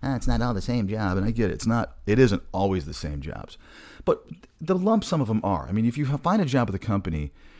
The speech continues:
it's a really, it's an incredibly high likelihood that you're gonna find that with other companies as well. They don't have, it's,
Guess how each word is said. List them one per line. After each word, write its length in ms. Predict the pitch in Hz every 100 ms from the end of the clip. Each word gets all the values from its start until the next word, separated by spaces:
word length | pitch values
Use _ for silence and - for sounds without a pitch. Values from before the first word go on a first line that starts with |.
| - -
it's 160 | - 143
a 60 | 165
really, 680 | 135 151 214 226 147 98 -
it's 120 | -
an 40 | 151
incredibly 640 | 139 - - 196 165 98
high 200 | 82 85
likelihood 460 | 82 95 110 85 80
that 60 |
you're 60 | 85
gonna 140 | 123
find 320 | 127 135 160 107
that 80 |
with 160 | 113 127 -
other 220 | 143 143
companies 480 | 131 139 123 107 101
as 120 | 92
well. 260 | 104 135 92
They 100 | 107
don't 160 | 156
have, 320 | - - 117 -
it's, 260 | - -